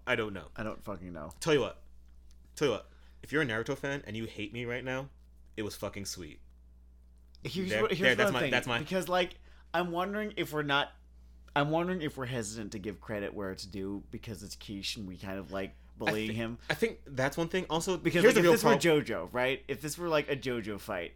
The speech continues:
Speaker 2: and, like, the barometric pressure or whatever making lightning work better,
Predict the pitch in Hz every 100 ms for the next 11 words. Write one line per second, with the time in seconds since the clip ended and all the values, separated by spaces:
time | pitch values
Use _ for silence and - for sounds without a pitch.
0 | - 123 120 117 117 - 131 123 120 -
1 | - - - 143 127 151 147 147 143 143
2 | - 147 131 127 127 123 120 117 113 107
3 | 120 113 120 104 117 113 113 104 104 87
4 | 107 104 101